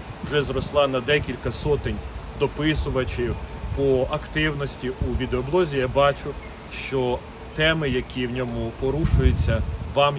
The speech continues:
є цікавими. Безперечно, що можна відрізнити меншу активність, яка є щодо, е, проповідей, щодо бесід з поясненням на священне писання. Це можна зрозуміти, але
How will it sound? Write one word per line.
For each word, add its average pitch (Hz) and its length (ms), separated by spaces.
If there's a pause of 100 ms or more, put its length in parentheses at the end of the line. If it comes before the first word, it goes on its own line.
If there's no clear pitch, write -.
є 135 140
цікавими. 120 680 (640)
Безперечно, 170 540 (220)
що 139 380 (120)
можна 143 300
відрізнити 135 880 (460)
меншу 151 540
активність, 123 640 (240)
яка 120 440 (140)
є 127 200 (180)
щодо, 127 420
е, 123 40 (880)
проповідей, - 680
щодо - 580 (200)
бесід - 360
з - 40
поясненням - 760
на - 180
священне - 540 (120)
писання. - 500 (340)
Це 190 80
можна 175 300
зрозуміти, 131 720
але 123 320